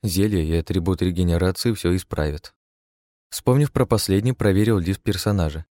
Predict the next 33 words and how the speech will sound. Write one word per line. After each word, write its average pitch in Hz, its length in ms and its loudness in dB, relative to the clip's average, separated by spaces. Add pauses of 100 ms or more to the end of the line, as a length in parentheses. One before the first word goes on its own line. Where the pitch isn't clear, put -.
(200)
и 95 100 2
убедился, 87 460 0
что 113 180 0
атрибут 98 400 -2
как 87 220 -2
был, 123 200 0
так 135 200 -2
и - 20 2
остается 117 420 0
на 107 100 0
первом 98 360 0
уровне. 78 380 -4 (420)
Странно, 107 480 2
он 76 100 -2
полагал, 87 380 2
что 90 220 0
рост 95 260 0
уровня 92 320 2
повышается 87 520 0
по 101 100 0
мере 92 240 2
использования. 80 680 -4 (480)
За 90 200 2
эти 95 220 2
дни 113 200 0
парень 117 280 2
получил 113 400 0
просто 117 340 0
массу 101 360 0
различных 90 560 -2
ранений 90 500 0
и 87 40 -2
травм 80 420 -2